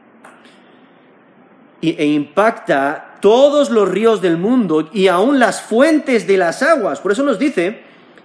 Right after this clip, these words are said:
"El tercer, ter-, tercer ángel derramó su copa sobre los ríos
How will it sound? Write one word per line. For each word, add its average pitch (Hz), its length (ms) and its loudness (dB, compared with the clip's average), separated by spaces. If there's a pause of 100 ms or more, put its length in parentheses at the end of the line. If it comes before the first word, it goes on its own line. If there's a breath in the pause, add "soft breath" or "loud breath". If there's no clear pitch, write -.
"El 170 100 -2
tercer, 202 500 -2
ter-, 220 280 -2
tercer 247 240 -2
ángel 269 280 -2
derramó 196 520 -2
su - 320 -6
copa 254 300 -2
sobre 180 220 -4
los 147 200 -4
ríos 196 560 -4